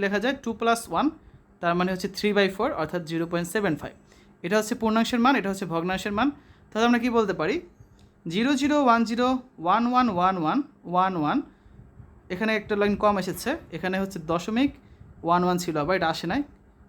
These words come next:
তারপর ব্র্যাকেট হয়ে টু হতো, ঠিক আছে? তাহলে এই পুরোটার সমান কী লেখা যায়? একশো একানব্বই দশমিক সাত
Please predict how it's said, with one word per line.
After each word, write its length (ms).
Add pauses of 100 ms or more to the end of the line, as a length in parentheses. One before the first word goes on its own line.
(160)
তারপর 280
ব্র্যাকেট 280
হয়ে 120 (160)
টু 140
হতো, 200
ঠিক 140
আছে? 140 (840)
তাহলে 240 (200)
এই 120
পুরোটার 300
সমান 200
কী 120
লেখা 200
যায়? 180
একশো 200
একানব্বই 380
দশমিক 320 (580)
সাত 200